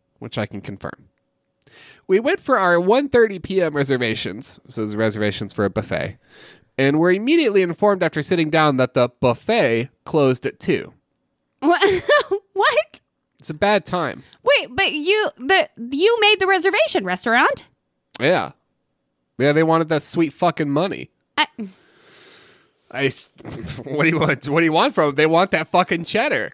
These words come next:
Speaker 2: Horn and Cantle, my ass.
Speaker 1: My ass. They, <laughs> that would have been very good information to give me on the phone. When the five of us adults and two children went to get our plates and food, the buffet consisted of a tomato, cucumber, mozzarella cheese salad,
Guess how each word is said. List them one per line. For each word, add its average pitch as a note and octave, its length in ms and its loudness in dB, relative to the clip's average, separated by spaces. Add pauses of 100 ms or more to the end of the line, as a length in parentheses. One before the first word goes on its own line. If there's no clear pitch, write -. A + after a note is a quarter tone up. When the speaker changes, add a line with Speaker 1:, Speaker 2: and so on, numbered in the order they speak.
(160)
Speaker 2:
Horn F#3 200 0
and E3+ 180 0
Cantle, E3+ 600 -6
my F3+ 380 -12
ass. F#3+ 480 -2
Speaker 1:
My D3 280 0
ass. D3+ 640 -4
They, F3+ 200 2 (360)
<laughs> - 320 -20
that G#3+ 300 0
would D#4 120 0
have C#4 140 0
been E3+ 180 0
very G#3+ 280 4
good G3 160 0
information F3 460 0
to C#3 60 -2
give C3+ 240 -2
me C3+ 160 0
on G2+ 200 -2
the G2 80 -4
phone. E2 440 -4 (400)
When E3 140 0
the F3+ 100 0
five E4+ 300 2
of E3+ 80 -2
us F#3+ 200 0
adults D#3 440 0
and A#2+ 120 -8
two E3+ 180 0
children D#3+ 340 0
went B2+ 160 -2
to C3+ 80 -10
get C3+ 160 0
our C#3 140 2
plates - 500 -4 (200)
and C3 300 0
food, G#2+ 420 0 (340)
the C#3+ 100 0
buffet D3+ 640 0
consisted C#3+ 500 -12
of B2 80 -4
a A2+ 60 -4
tomato, E3+ 480 0
cucumber, D3+ 480 -2
mozzarella C3 500 0
cheese C3+ 320 -4
salad, F#2 540 -4